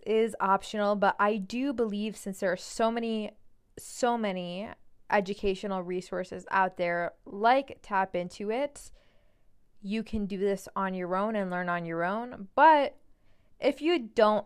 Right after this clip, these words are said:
have the time or you don't wanna put in the effort and you really just don't feel comfortable managing your own money,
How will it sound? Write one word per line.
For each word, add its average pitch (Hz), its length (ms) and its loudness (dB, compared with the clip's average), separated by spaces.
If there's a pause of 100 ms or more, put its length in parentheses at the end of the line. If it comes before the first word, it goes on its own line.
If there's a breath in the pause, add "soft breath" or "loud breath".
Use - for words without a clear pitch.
have 196 280 0
the 185 80 -8
time 196 560 -4
or - 60 -6
you 196 140 -4
don't 226 200 0
wanna 233 180 -2
put 220 180 -6
in 208 60 -6
the 196 140 -4
effort 196 400 0
and 190 280 -6
you 185 480 -4
really 226 600 -2
just 208 260 -8
don't 208 160 -4
feel 208 160 0
comfortable 196 500 -2
managing 196 480 -4
your 202 160 0
own 185 200 -2
money, 196 420 -4